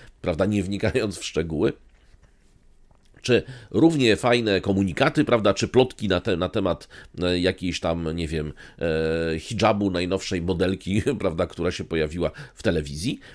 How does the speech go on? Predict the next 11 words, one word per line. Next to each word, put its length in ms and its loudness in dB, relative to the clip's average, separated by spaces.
m, 260 -2
bądź 320 -2
sz-, 380 -4
sznurówek 480 0
prezydenta, 540 -4
prawda, 280 -4
ulubionych, 460 -4
nieważne. 420 0
W 40 -16
każdym 220 -2
razie 320 2